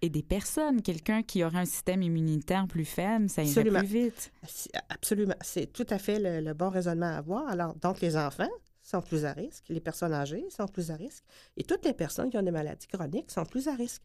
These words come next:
Speaker 1: Mhm.
Speaker 2: parce qu'ils ont moins de défense.
Speaker 1: Oui.
Speaker 2: Alors, l'incubation, dans le temps de la,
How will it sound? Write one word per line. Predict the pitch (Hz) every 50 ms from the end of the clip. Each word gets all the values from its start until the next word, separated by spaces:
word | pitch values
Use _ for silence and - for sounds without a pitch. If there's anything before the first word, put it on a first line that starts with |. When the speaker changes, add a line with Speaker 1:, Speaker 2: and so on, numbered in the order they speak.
| -
Speaker 1:
Mhm. | 156 151 143 135 147 143 -
Speaker 2:
parce | 190 180 - -
qu'ils | - 175
ont | 165
moins | 170 165 185 254
de | 269
défense. | - - 214 214 - 208 202 202 196 - - - - _ _ _
Speaker 1:
Oui. | - 151 - - - -
Speaker 2:
Alors, | - 180 180 - -
l'incubation, | - 180 220 285 320 - - 339 247 233 196 175 180 - - 233 254 311 320
dans | 254 214 190
le | 180 170
temps | - - 214
de | 208 190
la, | 170 160